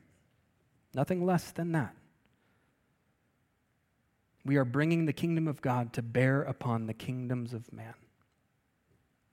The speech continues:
That's a big project, obviously, a global one. So what does it mean for us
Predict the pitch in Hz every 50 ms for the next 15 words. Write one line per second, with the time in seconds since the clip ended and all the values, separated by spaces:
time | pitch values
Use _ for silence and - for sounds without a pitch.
0 | _ _ _ _ _ _ _ _ _ _ _ _ _ _ _ _ _ _ _ _
1 | _ _ - _ _ _ _ _ _ _ - 120 127 - - - - - - _
2 | - _ - - 131 127 147 160 151 - 170 143 131 123 139 139 160 - - -
3 | _ _ _ _ _ _ _ - 110 110 107 113 110 110 - - 127 131 143 -
4 | - - - _ - - - 110 110 110 110 110 104 113 113 120 135 - _ _
5 | _ _ - - - - - - - - _ _ _ _ _ _ _ _ _ _
6 | _ _ _ _ _ _ - - - 147 160 185 - 208 170 190 - - 160 151
7 | 156 170 170 170 165 - - 160 156 143 131 131 127 123 - -